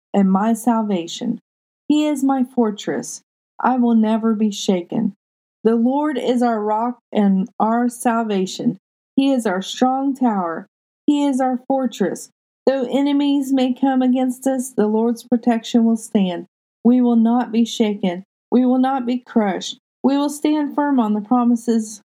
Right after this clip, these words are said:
from the Lord Almighty. Even if you and I have a hard time believing that all things work together for the good of those who love the Lord and are called according to his purpose, this is true.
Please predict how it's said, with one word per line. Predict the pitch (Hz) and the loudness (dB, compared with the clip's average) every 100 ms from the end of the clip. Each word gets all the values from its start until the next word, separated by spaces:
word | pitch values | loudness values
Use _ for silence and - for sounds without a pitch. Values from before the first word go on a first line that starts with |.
| _ | _
from | 233 220 | 0 2
the | 214 | 2
Lord | 202 233 254 254 247 - | 2 2 2 0 -4 -4
Almighty. | 220 226 220 214 185 170 160 _ _ _ _ - | -2 0 0 0 -2 -4 -10 _ _ _ _ 0
Even | 294 302 311 | 0 2 0
if | 302 277 285 | 0 -2 2
you | 233 285 285 | 2 2 0
and | 269 247 | 0 2
I | 247 254 | 0 0
have | 254 226 | 0 0
a | 202 | -2
hard | 202 247 254 | 0 -2 -2
time | 262 247 226 | -2 2 2
believing | 208 220 240 214 208 | 0 0 2 2 2
that | 202 - | 2 0
all | 220 240 | -2 -2
things | 233 240 233 208 | 0 2 2 2
work | 226 - | -2 -4
together | 214 233 254 240 220 | -2 0 0 -2 -2
for | 208 | -2
the | 202 | 0
good | 196 214 | 0 0
of | 208 | 0
those | 196 202 208 202 _ _ _ - | 0 0 0 -4 _ _ _ 2
who | 202 | 2
love | 190 208 294 - | 4 0 -2 -2
the | 202 | -2
Lord | 190 185 196 220 - | 0 0 -2 -4 0
and | 208 | 2
are | 202 | 2
called | 202 226 214 | 0 -2 -2
according | 202 196 214 208 196 | -4 -2 0 2 2
to | 196 | 2
his | 170 170 | -4 -2
purpose, | - 254 240 185 - _ _ _ _ - | -2 0 -2 -4 -6 _ _ _ _ 0
this | 240 254 - | 0 0 -4
is | - 220 220 - | -2 0 -2 -6
true. | - 190 160 | -2 -2 -2